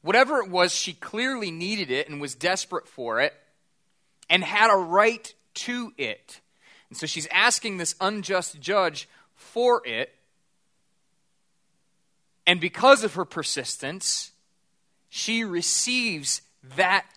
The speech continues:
justice or that avenging or that vengeance. Somehow she was wronged,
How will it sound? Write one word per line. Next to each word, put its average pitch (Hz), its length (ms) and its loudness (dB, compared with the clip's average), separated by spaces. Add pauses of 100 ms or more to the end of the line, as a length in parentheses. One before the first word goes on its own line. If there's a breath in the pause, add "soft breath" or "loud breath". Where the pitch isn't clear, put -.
(220)
justice 147 760 -2
or 139 120 -6
that 165 360 2 (200 soft breath)
avenging 151 840 -4
or 135 120 -8
that 165 360 2 (260 soft breath)
vengeance. 143 960 -2 (680)
Somehow 214 500 4
she 208 220 -6
was 175 240 -8
wronged, 135 540 -2